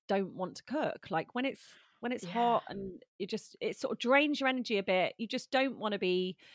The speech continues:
Speaker 1: spending ages in the kitchen, do you? So we're just gonna share, um, some of our ideas and, um, tips that we've been y-, sort of u-, utilising lately.
Speaker 2: Yeah. I think I've really, like, noticed a struggle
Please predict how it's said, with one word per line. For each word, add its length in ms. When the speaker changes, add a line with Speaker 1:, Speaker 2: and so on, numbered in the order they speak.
Speaker 1:
spending 440
ages 880
in 120
the 60
kitchen, 380
do 120
you? 260
So 140
we're 160
just 180
gonna 140
share, 560
um, 320
some 180
of 160
our 480
ideas 640
and, 360
um, 280
tips 280
that 200
we've 220
been 280
y-, 100
sort 160
of 80
u-, 260
utilising 720
lately. 480
Speaker 2:
Yeah. 380
I 80
think 240
I've 240
really, 640
like, 240
noticed 480
a 20
struggle 680